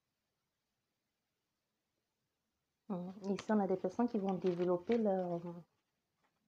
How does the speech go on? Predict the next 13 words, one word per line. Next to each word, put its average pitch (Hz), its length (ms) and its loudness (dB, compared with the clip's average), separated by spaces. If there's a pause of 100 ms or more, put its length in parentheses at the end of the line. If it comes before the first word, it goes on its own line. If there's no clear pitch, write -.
(600)
qui 220 120 2
sont 214 140 4
en 196 80 6
train 202 160 0
de, 185 140 2
de 175 140 -2
s'intéresser 175 800 -2
à 170 100 2
tout 208 160 -6
ce 208 180 -6
qui 180 140 -2
est 160 400 2 (680)
ésotérisme, 170 1400 0